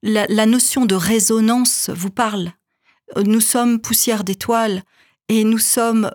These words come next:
au milieu d'un, d'un monde qui nous dépasse totalement. Et effectivement, même si nous avons l'impression que les choses sont très loin,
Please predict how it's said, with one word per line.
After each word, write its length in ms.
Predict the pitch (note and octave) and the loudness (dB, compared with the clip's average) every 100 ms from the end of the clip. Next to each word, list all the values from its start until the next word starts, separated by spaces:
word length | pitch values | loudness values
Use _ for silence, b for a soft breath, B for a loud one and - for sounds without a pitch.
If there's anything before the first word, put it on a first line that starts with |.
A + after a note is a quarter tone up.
| _ | _
au 180 | - A3 | -2 2
milieu 460 | A3+ A3 A3 A#3 | 2 2 0 0
d'un, 460 | F#3 F3 F#3 F3+ F3+ b b - | -2 -4 -4 -4 -8 b b -16
d'un 280 | E3+ F#3+ F#3 | -6 -2 0
monde 400 | G#3+ B3 A3 A3 - | 2 2 0 -4 -8
qui 180 | - | -4
nous 120 | G3+ F#3 | -4 -4
dépasse 440 | G#3 A3+ G#3 - | -4 -2 -2 -4
totalement. 680 | - A3 G#3 G3+ G#3 B3+ C4 b b - | -6 -4 -2 0 0 0 -4 b b -2
Et 80 | G3+ | -2
effectivement, 540 | - A3+ - A#3 A#3+ | 0 -4 0 0 2
même 240 | G#3+ G#3+ | 0 0
si 400 | G#3+ - - B3+ A3 B - | 0 0 0 0 -2 B -4
nous 160 | G3 | -2
avons 160 | G3 G#3 | -2 -2
l'impression 460 | G3 G3 F#3+ A3+ | -4 -4 -4 -2
que 60 | G#3+ | -2
les 80 | F3+ | -2
choses 240 | - G#3 | -2 -2
sont 280 | - F#3+ F#3+ _ _ _ _ - | -2 -4 -8 _ _ _ _ -6
très 240 | - G3 | -2 0
loin, 340 | G#3+ A#3 D4 | 2 2 0